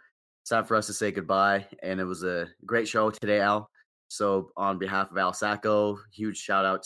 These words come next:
to Peta Tomopenu and, uh, David Bonilla, who's our producer, but I don't wanna shout him out too much 'cause he's gonna get too big of a head.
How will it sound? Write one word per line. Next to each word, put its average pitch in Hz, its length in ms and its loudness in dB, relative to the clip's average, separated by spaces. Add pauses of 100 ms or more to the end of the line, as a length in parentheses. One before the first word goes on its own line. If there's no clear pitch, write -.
to 92 440 -6
Peta 98 420 0 (640)
Tomopenu 113 640 0 (460)
and, 90 440 -4
uh, 87 320 2
David 135 340 2
Bonilla, 120 340 4
who's 107 180 -2
our 104 80 4
producer, 107 580 0
but 98 160 -2
I - 40 -2
don't 107 120 0
wanna 107 120 -2
shout 101 180 -2
him 101 80 -2
out 95 120 0
too 113 140 -6
much 92 300 -4
'cause 87 80 -12
he's 90 160 -8
gonna 92 140 -6
get 90 140 -4
too 101 100 -10
big 92 140 -4
of 87 60 -4
a 80 60 -4
head. 90 380 -2